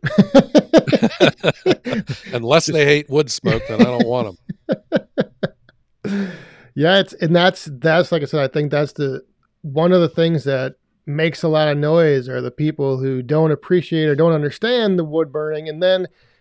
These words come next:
Speaker 1: if you look at that, you know, like, like me, as someone who burns, I have an outdoor wood boiler. Like, I am conscious about my neighbors. I, you know, know that if I burn garbage in my wood boiler, it's gonna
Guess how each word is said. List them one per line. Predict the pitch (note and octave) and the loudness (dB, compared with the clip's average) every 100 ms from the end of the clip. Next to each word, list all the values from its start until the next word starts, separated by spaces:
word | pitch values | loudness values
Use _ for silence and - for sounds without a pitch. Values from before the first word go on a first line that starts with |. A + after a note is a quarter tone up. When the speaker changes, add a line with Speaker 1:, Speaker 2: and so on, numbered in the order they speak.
| - | -10
Speaker 1:
if | E3+ | -6
you | G#3+ B3+ | -2 -2
look | E4+ C#4+ | -2 -2
at | - | -2
that, | F#3 F3 F3+ - _ _ _ - | 0 0 -2 -4 _ _ _ -8
you | F3+ | -6
know, | D3 | -6
like, | - - - | -8 -14 -8
like | F3 E3 | -8 -4
me, | F#3 D#3+ | -2 -2
as | C#3 D3 | -2 -4
someone | - D#3+ D#3+ | -4 -4 -2
who | D3 | -4
burns, | C3 D#3+ E3+ C3+ A#2+ | -2 0 0 -2 -6
I | B2+ C3+ | -8 -6
have | D3 | -4
an | C3+ C3+ | -4 -4
outdoor | D3+ D3+ D#3 D3+ | -4 -4 -2 -4
wood | D#3 | -6
boiler. | D3 B2+ A#2+ A2+ | -10 -12 -14 -16
Like, | C3 _ _ _ - | -18 _ _ _ -6
I | F3+ C4+ | 0 2
am | F#3 G3+ E3+ C#3 | 2 2 0 -4
conscious | - D#3 D3 C#3 - | -6 -4 -4 -6 -12
about | A#2+ B2 A#2 A2+ _ | -12 -10 -10 -12 _
my | C#3 C3+ C3 | -10 -8 -6
neighbors. | B2+ B2 A2+ D3 D3 | -6 -8 -6 -6 -6
I, | D3 F#3+ G3+ - _ | -4 -2 -4 -8 _
you | E3 D3 | -8 -6
know, | |
know | C3 C3 D3+ E3+ D#3 - _ _ _ | -6 -4 0 0 0 -4 _ _ _
that | C#3+ C3 C#3 | -8 -8 -8
if | C#3+ - | -12 -10
I | C#3 D3 D3 C#3 - _ _ _ _ _ | -4 -2 -2 -4 -6 _ _ _ _ _
burn | - A#2+ D3 E3 E3 D#3 C3+ A#2+ | -20 -10 -4 0 0 0 -4 -4
garbage | D#3+ F3 F3 G3 D3+ | 2 4 6 4 4
in | D#3 | 0
my | D3+ D3+ C#3 B2+ - _ - | 0 0 0 -4 -10 _ -10
wood | D3 E3+ | -2 -2
boiler, | D#3+ F#3 G3+ G3 | 2 2 2 0
it's | D3 | -2
gonna | - D#3+ C#3 | -2 -2 -2